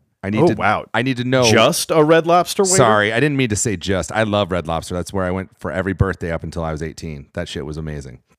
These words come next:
Speaker 2: Win Applebee's because I'm nasty for those thirty-nine cent boneless wings. I'm gonna win Applebee's place.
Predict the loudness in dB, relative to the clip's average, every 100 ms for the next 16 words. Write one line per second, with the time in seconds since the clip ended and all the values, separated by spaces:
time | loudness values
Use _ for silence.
0 | -6 0 2 0 0 0 2 2 2 2
1 | 0 -4 -2 0 2 2 0 0 0 2
2 | 0 -2 -2 -2 -2 0 0 0 0 2
3 | 2 0 0 -2 -4 0 0 0 -2 -2
4 | -2 -2 -4 -8 -16 _ _ -2 0 0
5 | 2 2 2 0 0 0 0 -2 -8 -6
6 | 0 2 0 -4 -10